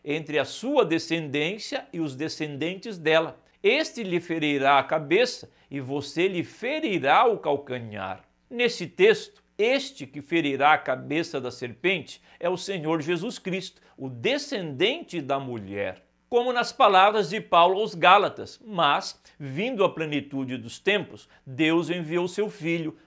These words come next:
nascido de mulher." A serpente sofreria um golpe mortal. Jesus, antes da sua morte, declara a uma multidão que o seguia: "Chegou a hora de ser julgado este mundo. Agora será expulso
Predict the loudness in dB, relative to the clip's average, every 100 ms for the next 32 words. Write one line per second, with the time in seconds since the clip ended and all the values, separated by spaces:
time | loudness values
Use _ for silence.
0 | -12 -6 -6 -8 -6 -6 -4 -6 -6 -8
1 | -8 -8 -6 -6 -6 -6 _ _ _ -4
2 | 0 2 2 4 2 2 -4 -4 0 2
3 | 2 2 -2 -4 2 4 4 0 0 0
4 | 4 6 6 2 _ _ 0 4 4 4
5 | 0 0 -2 0 0 0 -2 -4 -4 0
6 | 0 6 8 8 4 -10 -20 _ 0 2
7 | 4 8 8 8 4 2 0 -4 -4 -4
8 | -2 0 -2 -6 -10 -8 -6 -6 -4 -4
9 | -6 _ _ -8 0 2 6 8 8 8
10 | 8 6 4 -2 -4 -4 -4 -6 2 2
11 | 4 0 -6 -8 -6 -6 -8 -12 _ _
12 | -6 -4 0 2 4 2 -2 -2 -2 -6
13 | -6 -4 -4 -8 -14